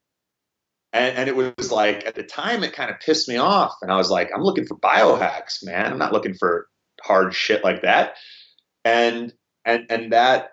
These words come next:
his response kind of, I, I let, I sat with it a little bit. I let it marinate in the background. And a little bit later that year, I was like, "Yeah, fuck it, I'm moving." I decided I was gonna move.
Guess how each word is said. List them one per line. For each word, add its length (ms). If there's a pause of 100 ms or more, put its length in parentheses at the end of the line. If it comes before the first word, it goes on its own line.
(140)
his 200
response 560
kind 240
of, 160 (420)
I, 100
I 140
let, 300
I 60
sat 400
with 180
it 80
a 40
little 240
bit. 200
I 60
let 160
it 60
marinate 720
in 80
the 80
background. 540 (640)
And 480
a 100
little 260
bit 140
later 260
that 160
year, 160
I 40
was 120
like, 180
"Yeah, 200
fuck 200
it, 120
I'm 60
moving." 260 (400)
I 40
decided 400
I 60
was 100
gonna 160
move. 320